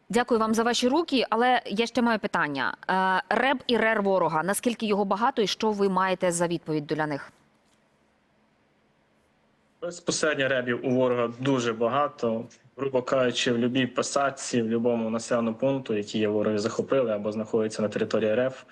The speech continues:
Speaker 2: розставлені досить таки величезна кількість ребів, які здійснюють влучання наших дронів. Але наші ж безпосередньо дронщики, так ми називаємо, е, з-, знаходять, е, саме можливості вклинитися, знаходять десь цю,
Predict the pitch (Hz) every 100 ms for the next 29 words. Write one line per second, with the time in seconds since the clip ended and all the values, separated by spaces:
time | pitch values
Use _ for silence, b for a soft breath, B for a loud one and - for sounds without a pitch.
0 | B B B B 127 120 - 131 120 117
1 | 113 107 113 113 113 123 - 113 113 -
2 | 110 107 110 110 117 117 117 113 117 113
3 | 123 135 135 117 107 - 107 113 110 110
4 | 110 110 117 110 113 - 117 117 143 139
5 | 117 117 B B _ 131 131 123 117 127
6 | 131 120 120 113 110 113 120 - 113 110
7 | 107 127 135 - - 143 139 139 135 127
8 | 131 131 131 - B B B - 117 117
9 | 123 120 135 135 139 120 110 - 117 110
10 | 110 - 113 113 107 107 104 - 127 123
11 | 127 117 113 - 113 110 143 147 123 123
12 | - 113 117 113 120 110 107 110 110 -
13 | 113